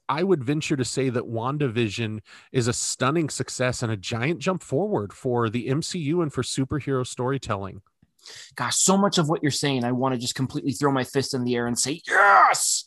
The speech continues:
Speaker 2: Um, but there's other, I, I'm so conflicted about this show, Jake, but you did, we'll get to that, but you, you hit on a couple of core components.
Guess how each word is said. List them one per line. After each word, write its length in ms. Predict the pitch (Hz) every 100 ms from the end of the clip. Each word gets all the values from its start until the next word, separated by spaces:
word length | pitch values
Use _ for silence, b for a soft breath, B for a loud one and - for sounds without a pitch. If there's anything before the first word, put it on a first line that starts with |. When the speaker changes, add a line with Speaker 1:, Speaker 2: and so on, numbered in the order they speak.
| B B B -
Speaker 2:
Um, 440 | 170 175 156 135 - b b 123
but 240 | 165 165 143
there's 220 | 160 143
other, 280 | 165 175 -
I, 160 | 160 -
I'm 100 | 175
so 600 | - - 175 156 156 156
conflicted 580 | - 147 - 143 143 139
about 320 | 117 135 131
this 140 | 135 117
show, 300 | - 135 117
Jake, 360 | 123 113 - -
but 160 | 165 160
you 80 |
did, 220 | 139 170 170 B B - - 160
we'll 220 | 156 165
get 160 | 160 160
to 80 |
that, 260 | 117 104 117
but 120 | 143
you, 160 | 143 - B B -
you 120 | 151
hit 180 | 170 196
on 140 | 185
a 40 |
couple 320 | - 160 151 135
of 60 |
core 220 | - 143
components. 580 | 123 117 120 113 92 -